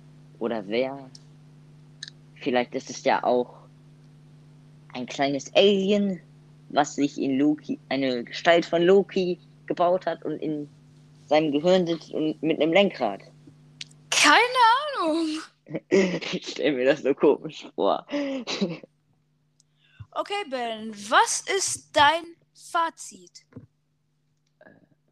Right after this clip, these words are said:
Speaker 1: Fazit, die Folge war einfach nur nice. Aber auch ein bisschen verwirrend.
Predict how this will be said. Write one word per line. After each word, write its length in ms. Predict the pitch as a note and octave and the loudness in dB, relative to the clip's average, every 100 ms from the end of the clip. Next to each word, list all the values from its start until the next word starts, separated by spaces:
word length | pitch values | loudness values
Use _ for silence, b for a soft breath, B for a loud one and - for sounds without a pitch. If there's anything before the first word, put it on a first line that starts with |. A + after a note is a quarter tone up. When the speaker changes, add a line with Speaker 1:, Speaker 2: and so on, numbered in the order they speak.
| _ _ _ | _ _ _
Speaker 1:
Fazit, 440 | - _ - - _ | -20 _ -20 -20 _
die 80 | - _ | -20 _
Folge 240 | A2 A2 - | -20 -20 -20
war 120 | - | -20
einfach 240 | - A#2+ _ _ | -20 _ _ _
nur 140 | - - | -20 -20
nice. 260 | - - _ _ _ _ _ _ _ _ _ _ _ _ | -20 -20 _ _ _ _ _ _ _ _ _ _ _ _
Aber 240 | A#2+ B2 | -2 0
auch 120 | E2+ A#2 | -2 -6
ein 80 | |
bisschen 240 | F#2+ - F2 | -18 -20 -20
verwirrend. 340 | - - D#2 | -20 -20 -20